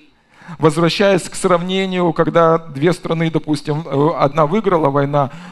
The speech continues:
войну, другая проиграла. Страна, которая капитулировала, у неё нету шансов, она убегает от победителя. Этот образ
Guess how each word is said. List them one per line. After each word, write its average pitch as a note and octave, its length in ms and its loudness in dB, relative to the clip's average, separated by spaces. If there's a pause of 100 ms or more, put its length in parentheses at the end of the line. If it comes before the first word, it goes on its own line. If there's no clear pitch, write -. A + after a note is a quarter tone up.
войну, D3 420 2
другая D#3 380 2
проиграла. D#3+ 760 4 (260)
Страна, E3+ 380 2
которая F#3 400 2
капитулировала, F3 920 2
у E3 140 -2
неё F3+ 260 0
нету F3+ 420 -2
шансов, F3+ 520 0
она D#3+ 280 2
убегает F#3 760 2
от G3 120 -2
победителя. F3 720 0 (640)
Этот F3 380 2
образ G3+ 340 2